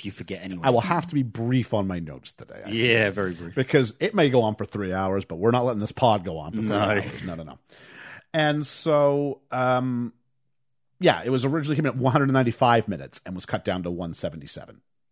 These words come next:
Speaker 1: Oh, okay.
Speaker 2: So, box office, uh, seventy million is the high guess for the budget, and it took in two ten.
Speaker 1: That's not bad.
Speaker 2: So triple its budget, and
Speaker 1: Yeah.
Speaker 2: then it wins Best Picture, which helps with that, actually. Uh,
Speaker 1: Yeah.
Speaker 2: 'cause once you say up for Best Picture, and it was a dark horse. It wasn't supposed to be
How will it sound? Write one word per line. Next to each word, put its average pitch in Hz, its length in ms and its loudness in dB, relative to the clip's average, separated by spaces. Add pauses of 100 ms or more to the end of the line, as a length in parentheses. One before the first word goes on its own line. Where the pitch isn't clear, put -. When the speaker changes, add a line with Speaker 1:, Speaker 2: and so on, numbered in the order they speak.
Speaker 1:
Oh, 120 120 -8
okay. 73 220 -14 (260)
Speaker 2:
So, 101 280 0 (100)
box 175 260 2
office, 190 480 0
uh, 185 140 0
seventy 185 320 0
million 165 340 2
is 120 140 -6
the 101 80 -4
high 139 340 0
guess 147 340 -2
for 147 120 -10
the 143 80 -4
budget, 147 420 0
and 117 160 -6
it - 140 -8
took - 260 -10
in 135 180 -2
two 196 140 -4
ten. - 220 -4 (460)
Speaker 1:
That's - 300 -8
not - 140 -16
bad. 180 160 -12
Speaker 2:
So 277 60 -4
triple 320 320 4
its 143 100 4
budget, 117 480 2 (140)
and 131 280 0
Speaker 1:
Yeah. 117 40 -4
Speaker 2:
then 123 220 4
it 120 80 -2
wins 127 160 -2
Best 113 240 -4
Picture, 113 360 -4
which 117 140 -2
helps 131 300 0
with 123 80 -2
that, 87 160 0
actually. 71 400 -12
Uh, 123 120 -8 (200)
Speaker 1:
Yeah. 85 60 -10 (200)
Speaker 2:
'cause 123 140 -2
once 123 200 -2
you 120 60 -6
say 110 240 -2 (300)
up 135 160 0
for 123 100 0
Best 110 240 0
Picture, - 280 -4
and 113 80 0
it 185 60 -2
was 165 120 0
a - 40 -6
dark 196 220 4
horse. 104 240 -2
It 120 80 -6
wasn't 160 220 0
supposed 160 320 2
to 143 60 -4
be 139 240 0